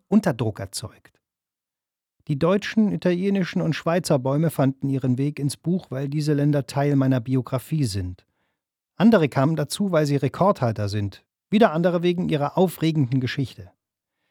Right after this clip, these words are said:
Den höchsten Baum der Welt habe ich nicht gesehen. Es ist der hundertfünfzehn Meter hohe Küstenmammutbaum Hyperion in einem kalifornischen Wald. Luftaufnahmen zeigen, wie er aus dem Meer der Bäume ragt. Sein Standort wird geheim gehalten.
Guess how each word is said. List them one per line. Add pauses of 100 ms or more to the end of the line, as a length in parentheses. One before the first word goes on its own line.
(360)
Den
höchsten
Baum
der
Welt
habe
ich
nicht
gesehen.
Es
ist
der
hundertfünfzehn
Meter
hohe
Küstenmammutbaum
Hyperion
in
einem
kalifornischen
Wald. (600)
Luftaufnahmen
zeigen,
wie
er
aus
dem
Meer
der
Bäume
ragt. (360)
Sein
Standort
wird
geheim
gehalten.